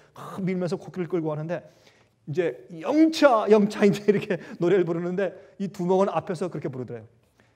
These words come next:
"내가 코끼리를 잡았다. 내가 코끼리를 잡았다." 했는데 이 뒤에 있는 사람들은 "우리가 코끼리를 잡았다. 우리가 코끼리를." 근데 가만히 들어보니까 두목은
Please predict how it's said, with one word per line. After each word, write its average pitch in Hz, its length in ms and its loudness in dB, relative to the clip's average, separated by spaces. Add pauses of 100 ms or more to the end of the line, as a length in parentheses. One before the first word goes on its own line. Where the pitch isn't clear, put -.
(160)
"내가 262 1000 8
코끼리를 220 560 0
잡았다. - 760 0 (240)
내가 233 720 4
코끼리를 190 260 -2
잡았다." 196 380 4
했는데 202 340 0 (280)
이 240 260 0
뒤에 220 180 0
있는 226 140 0
사람들은 208 560 4
"우리가 285 640 6
코끼리를 240 360 -2
잡았다. 208 480 2 (180)
우리가 185 180 2
코끼리를." 156 240 -8 (140)
근데 294 160 -4
가만히 277 560 -6
들어보니까 262 440 0
두목은 254 520 2